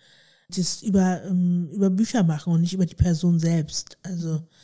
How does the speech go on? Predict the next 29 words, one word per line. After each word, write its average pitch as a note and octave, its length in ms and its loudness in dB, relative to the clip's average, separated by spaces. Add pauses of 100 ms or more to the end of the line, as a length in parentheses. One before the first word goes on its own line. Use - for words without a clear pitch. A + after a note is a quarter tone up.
(280)
über F3+ 200 4
Geschichten, E3 920 -2
über E3 480 -2 (140)
Hörbücher F3 600 0
oder D#3 160 -2
was E3 160 -4
es E3 140 -10
nicht E3+ 300 -4
alles E3+ 240 -2
so D#3+ 80 -6
geben E3 300 -2
kann, E3 360 -6 (520)
um F3 500 2
über E3 440 -2 (240)
das - 140 -8
Thema A3+ 340 0
zu - 140 -10
sprechen, G3+ 440 -6
aber F3 240 0
nicht F3 320 -2
die F3 60 -8
Person F3 520 -2
direkt F3 580 -8 (400)
in E3+ 100 0
den D#3+ 140 0
Fokus D3+ 460 -6
rücken D3 260 -8
zu D3+ 140 -8
müssen. C3 380 -10